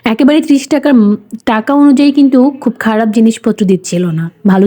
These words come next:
জিনিসপত্রই দিচ্ছিল। তো মেলাটা আরেকবার পুরোপুরিভাবে ঘুরছিলাম একটু। এই যে দেখতে পাচ্ছেন, এগুলো কিন্তু আর্টিফিশিয়াল ফ্লাওয়ার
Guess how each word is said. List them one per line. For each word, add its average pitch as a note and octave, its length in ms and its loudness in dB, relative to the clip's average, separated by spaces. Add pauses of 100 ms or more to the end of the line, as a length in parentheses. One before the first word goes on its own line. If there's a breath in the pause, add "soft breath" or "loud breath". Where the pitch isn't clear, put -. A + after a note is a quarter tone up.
জিনিসপত্রই G#3 560 0
দিচ্ছিল। E3+ 340 -4 (1120)
তো - 40 -2 (100)
মেলাটা A#3+ 360 -2 (340)
আরেকবার G#3+ 360 0 (220)
পুরোপুরিভাবে A3+ 680 2
ঘুরছিলাম A3+ 440 0 (100)
একটু। A#3+ 180 -2 (1040 loud breath)
এই G3 160 0
যে G#3 140 0
দেখতে A3 260 -6
পাচ্ছেন, A#3+ 320 -2 (100)
এগুলো F#3+ 200 0 (100)
কিন্তু A#3+ 260 0 (240)
আর্টিফিশিয়াল A#3 600 -2 (120)
ফ্লাওয়ার F3+ 400 0